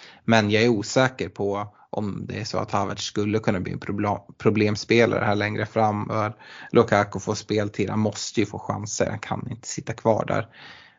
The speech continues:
Eh, så, nej, det är stökigt. Eh, eh, Stefan, du kan få svara på den här frågan. Den kommer in på lite samma sak. Nik-, Niklas Bengtsson, han, eh, kollar på att byta ut Coutinho som då har blank i trettiotrean.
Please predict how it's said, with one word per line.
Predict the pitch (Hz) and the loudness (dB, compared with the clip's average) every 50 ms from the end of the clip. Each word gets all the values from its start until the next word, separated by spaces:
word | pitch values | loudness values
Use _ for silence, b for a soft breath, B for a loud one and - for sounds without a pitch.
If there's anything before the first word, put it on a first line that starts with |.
| B B - | B B -10
Eh, | 143 - - - - 107 104 104 101 101 101 113 110 107 _ _ _ _ | -8 -6 -6 -6 -6 -6 -6 -6 -6 -6 -8 -10 -12 -14 _ _ _ _
så, | - - - 104 101 98 - - _ - 107 | -14 -8 -6 -6 -6 -6 -12 -12 _ 2 4
nej, | 107 113 117 113 107 98 | 6 8 8 6 6 4
det | 110 110 107 | 4 4 4
är | 110 | 4
stökigt. | 107 - - - 113 110 - - - 113 107 - - - - | 2 0 2 2 2 2 2 2 2 2 2 2 -2 -6 -2
Eh, | 110 107 107 107 107 107 - B B B B B B B B - - | 0 2 2 2 0 0 -4 B B B B B B B B -4 -2
eh, | 101 101 101 107 95 - B B B B B B B B B B B B _ - - | -2 -2 -2 -4 -8 -10 B B B B B B B B B B B B _ 2 2
Stefan, | 113 110 117 110 | 4 4 6 6
du | 107 110 | 6 6
kan | 110 123 127 | 6 6 4
få | 131 | 4
svara | 127 - 127 120 | 6 6 6 6
på | 113 113 | 6 4
den | 117 113 | 2 4
här | 123 127 | 4 2
frågan. | 127 - 120 107 104 104 | 4 2 0 0 0 -2
Den | 107 110 | -4 -2
kommer | - 127 110 110 | -2 0 0 2
in | 113 110 110 - | 0 0 0 -2
på | 117 | -2
lite | 110 113 120 110 - - 135 | 0 2 0 0 0 -2 -2
samma | 127 - 120 110 101 - | 2 2 2 2 2 0
sak. | - 110 104 107 | 0 -2 -2 -2
Nik-, | 107 107 - _ | -4 -6 -8 _
Niklas | - - 117 117 113 - - 131 - 123 | -8 -4 -4 -4 -4 -4 -6 -6 -4 -2
Bengtsson, | 117 123 123 123 127 123 127 - - 104 107 | 2 2 4 4 2 0 -4 -4 -4 -2 -2
han, | 110 107 107 107 104 b b b b b _ - - | -2 -4 -4 -6 -10 b b b b b _ -10 -8
eh, | - 57 - - 55 53 - - - | -6 -6 -6 -6 -6 -6 -8 -10 -6
kollar | - - 113 107 104 | 0 2 2 2 2
på | - - 110 | 0 -2 -2
att | 101 | 0
byta | 104 110 104 - - | 0 -2 -2 0 -2
ut | 107 101 - | -2 -2 -2
Coutinho | - - - - 107 110 117 123 127 | -8 -6 -4 -2 -2 0 0 0 0
som | 131 - 113 110 | -2 -2 -2 -2
då | 107 107 | 0 2
har | 107 107 104 | 2 2 0
blank | 104 120 113 107 107 110 113 - | 0 0 0 0 0 0 -4 -6
i | - | -8
trettiotrean. | - 113 101 - - - - 113 113 113 113 120 127 135 | -8 -8 -8 -8 -10 -4 2 2 4 6 6 6 4 4